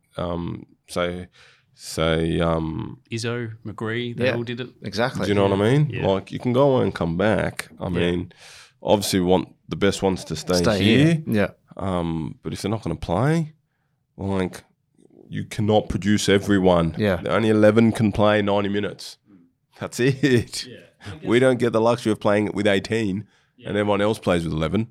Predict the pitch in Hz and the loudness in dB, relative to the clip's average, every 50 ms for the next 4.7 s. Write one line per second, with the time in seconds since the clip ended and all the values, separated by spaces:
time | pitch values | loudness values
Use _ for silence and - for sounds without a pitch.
0 | _ - 92 95 - 104 107 110 107 107 104 107 110 110 107 104 104 101 - 104 | _ -10 -8 -2 0 2 2 2 2 2 2 2 2 0 0 -2 -2 -2 -2 -2
1 | 104 104 98 98 104 117 123 104 69 - - - - _ - _ _ - - - | 0 2 2 2 4 4 4 2 0 -2 -8 -14 -16 _ -20 _ _ -14 -10 -6
2 | - 95 95 95 95 92 90 90 - _ _ _ _ _ - 69 80 113 107 101 | -2 0 2 2 2 2 0 -2 -4 _ _ _ _ _ -12 -10 -8 -6 -4 -2
3 | 104 101 92 82 73 78 90 104 117 117 - - - - 76 82 90 85 98 98 | -2 0 0 -2 -2 -2 -2 -2 -4 -6 -10 -16 -8 -6 -4 -4 -4 -4 -2 -2
4 | 98 101 - - 87 90 85 85 92 107 120 123 - | -2 -2 -4 -6 -6 -4 -2 -2 -2 -2 -2 -4 -8